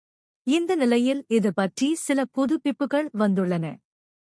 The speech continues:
அவற்றை பற்றி இந்த பதிவில் காணலாம். இ பி எஃப் சந்தாதாரர்களுக்கு வழங்கப்படும் ஓய்வூதிய சலுகைகள் குறைவாக இருப்பதால், தனியார் துறை ஊழியர்கள்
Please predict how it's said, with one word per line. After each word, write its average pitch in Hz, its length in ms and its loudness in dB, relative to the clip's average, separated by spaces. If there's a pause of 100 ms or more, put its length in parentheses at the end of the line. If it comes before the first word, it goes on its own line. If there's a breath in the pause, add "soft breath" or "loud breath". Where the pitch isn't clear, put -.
(360)
அவற்றை 330 500 2
பற்றி 294 540 2
இந்த 277 340 0
பதிவில் 254 500 0
காணலாம். 185 580 -2 (1000)
இ 285 100 2
பி 254 140 -2
எஃப் 330 220 -2 (180)
சந்தாதாரர்களுக்கு 254 1040 0
வழங்கப்படும் 247 840 0
ஓய்வூதிய 247 640 0
சலுகைகள் 226 760 -2
குறைவாக 262 540 0
இருப்பதால், 202 680 -2 (220)
தனியார் 349 520 0
துறை 277 340 -2
ஊழியர்கள் 233 640 2